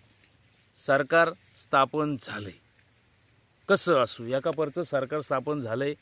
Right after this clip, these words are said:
आता पुढच्या गोष्टी लवकरच सुरू होणार आहे. आता सरकारने दिलेल्या ज्या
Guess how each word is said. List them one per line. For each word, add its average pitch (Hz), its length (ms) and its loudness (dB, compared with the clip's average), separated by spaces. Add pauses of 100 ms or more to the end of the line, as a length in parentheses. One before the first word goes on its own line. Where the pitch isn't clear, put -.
(420)
आता 123 240 2
पुढच्या 156 400 0
गोष्टी 156 480 -4 (640)
लवकरच 175 460 4
सुरू 151 200 0
होणार 123 240 2
आहे. 95 100 -8 (800)
आता 180 600 6 (180)
सरकारने 170 520 2
दिलेल्या 165 400 4
ज्या 185 320 4